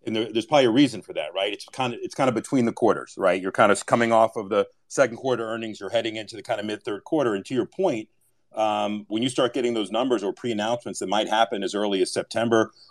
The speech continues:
we're getting real-time data on retail, right? We're, we're seeing that. We're seeing that kind of on a weekly basis, whether it's retail sales, whether it's companies that are talking about people using their credit cards more than cash.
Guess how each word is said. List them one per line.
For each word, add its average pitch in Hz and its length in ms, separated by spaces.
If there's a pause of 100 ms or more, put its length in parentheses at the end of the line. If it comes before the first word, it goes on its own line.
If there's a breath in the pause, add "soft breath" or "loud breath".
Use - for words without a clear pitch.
we're 120 120
getting 117 420
real-time 123 720
data 101 320
on 90 160
retail, 82 420
right? 85 300
We're, 95 160
we're 92 160
seeing 101 320
that. 71 200
We're 87 60
seeing 113 260
that 95 300
kind 110 160
of 92 60
on 95 100
a 87 60
weekly 107 340
basis, 92 480
whether 87 240
it's - 160 (320 soft breath)
retail 131 400
sales, 104 380
whether 90 240
it's - 180 (460)
companies 127 400
that 107 100
are 95 60
talking 110 260
about 90 140
people 120 300
using 101 220
their 87 100
credit 127 280
cards 104 260
more 95 200
than 82 140
cash. 131 500